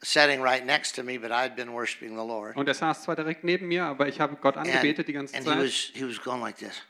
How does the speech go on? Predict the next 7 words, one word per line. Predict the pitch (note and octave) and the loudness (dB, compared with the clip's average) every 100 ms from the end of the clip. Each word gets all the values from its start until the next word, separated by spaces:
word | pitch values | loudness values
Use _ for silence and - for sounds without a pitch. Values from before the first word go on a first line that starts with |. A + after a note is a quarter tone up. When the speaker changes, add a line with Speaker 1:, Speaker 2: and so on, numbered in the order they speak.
| _ _ _ _ _ _ _ _ C#3+ | _ _ _ _ _ _ _ _ -6
Speaker 2:
Und | F3 | -2
er | C#3+ C#3+ C3+ - - | 0 0 -2 -10 -4
hat | C#3+ - | -4 2
paranoid | D#3 D3+ D3+ E3 D3+ | 2 2 0 2 0
um | D#3 D3+ | 0 -6
sich | C#3 | -8
geschaut. | C3+ - B2 | -14 -12 -12